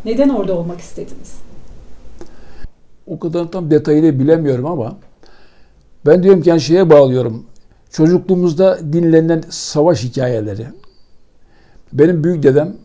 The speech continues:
Speaker 2: Çanakkale şehidi. Çanakkale'de, e, savaş, Çanakkale Savaşı'nda Arıburnu çıkarmasında şehit olmuş. Babamın dedesi daha doğrusu, büyük dedemiz. Onların hikayeleri, ondan sonra kahramanlık hikayeleri.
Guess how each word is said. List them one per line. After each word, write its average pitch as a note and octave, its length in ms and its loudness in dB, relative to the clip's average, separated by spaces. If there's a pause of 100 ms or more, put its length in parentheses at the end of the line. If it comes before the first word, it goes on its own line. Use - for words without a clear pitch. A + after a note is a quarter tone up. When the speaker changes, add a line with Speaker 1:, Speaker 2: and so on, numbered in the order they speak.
(160)
Speaker 2:
Çanakkale C#3 560 -2
şehidi. G2+ 560 -10
Çanakkale'de, B2+ 800 -6 (100)
e, A#2+ 840 -10
savaş, A#2+ 440 -10
Çanakkale A#2 380 -6
Savaşı'nda A2 640 -10 (600)
Arıburnu B2+ 360 -2
çıkarmasında A#2+ 800 -8 (200)
şehit C3+ 360 -6
olmuş. F2+ 440 -14 (760)
Babamın A#2+ 500 -4 (120)
dedesi G#2 420 -10
daha F#2 180 -8
doğrusu, F2 280 -12
büyük G2+ 200 -8
dedemiz. G2+ 440 -12 (600)
Onların G3 340 6
hikayeleri, C3+ 680 4 (160)
ondan D#3+ 240 -4
sonra D#3+ 280 -2
kahramanlık D#3 600 0
hikayeleri. B2+ 640 -6